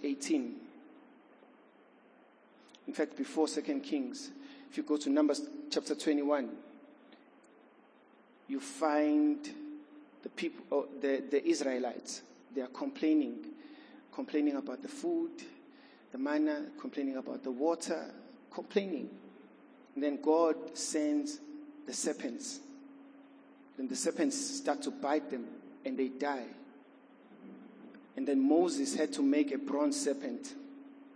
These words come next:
But when you go to Second Kings chapter eighteen, you find Hezekiah taking over the throne.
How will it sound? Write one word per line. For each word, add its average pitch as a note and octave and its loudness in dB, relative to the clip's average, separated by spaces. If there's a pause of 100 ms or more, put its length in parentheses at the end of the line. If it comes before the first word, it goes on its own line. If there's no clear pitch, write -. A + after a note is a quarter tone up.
(960)
But C3+ 2
when D3+ 6
you D#3 8
go E3 8
to D#3+ -2
Second F3+ 2
Kings D#3+ 4
chapter E3 0
eighteen, E3 2 (680)
you C#3 -2
find E3 4 (200)
Hezekiah D3 2 (180)
taking D3 -2
over D3+ 4 (1600)
the B2+ 0
throne. C#3+ 6